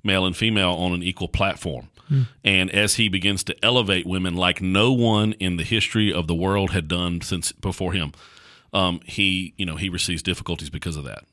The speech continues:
Speaker 1: And so anytime we go against one, and so here's the one for today. Um, this is another one that he goes against culturally, um, is that Jesus is, Jesus actually goes out of his way as you read through the Gospels.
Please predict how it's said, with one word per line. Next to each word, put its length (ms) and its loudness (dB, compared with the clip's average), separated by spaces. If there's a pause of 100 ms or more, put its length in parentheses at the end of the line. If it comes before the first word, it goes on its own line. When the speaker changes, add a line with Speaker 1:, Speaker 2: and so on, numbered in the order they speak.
Speaker 1:
And 100 -6
so 200 -2
anytime 360 0
we 140 0
go 140 -4
against 300 -8
one, 160 -8
and 80 -6
so 140 2
here's 240 4
the 60 0
one 160 2
for 120 -6
today. 300 -2 (540)
Um, 240 2
this 120 -2
is 140 -2
another 280 2
one 380 -2
that 160 -4
he 220 -2 (300)
goes 220 -2
against 360 -4
culturally, 460 -8 (540)
um, 260 0 (100)
is 260 0
that 180 0
Jesus 520 0
is, 440 -2
Jesus 300 0
actually 360 0
goes 320 0 (120)
out 300 2
of 160 -2
his 240 -2
way 340 0 (480)
as 140 -2
you 100 -6
read 180 -2
through 120 -8
the 80 -6
Gospels. 560 -6